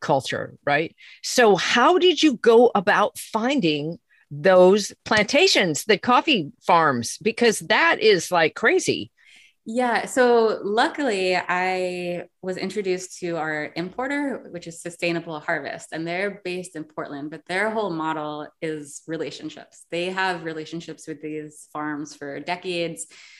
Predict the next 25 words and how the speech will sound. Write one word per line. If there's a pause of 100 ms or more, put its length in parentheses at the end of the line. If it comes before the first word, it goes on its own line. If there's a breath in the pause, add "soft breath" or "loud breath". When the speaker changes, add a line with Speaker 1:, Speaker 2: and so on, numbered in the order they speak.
(140 loud breath)
Speaker 2:
and, (400)
like,
their
mission
is
very
aligned
with
Cafecita (360 loud breath)
because
also
it
was
launched
in
twenty
twenty. (260 soft breath)
I
was
really
reliant
on
Sustainable
Harvest
to,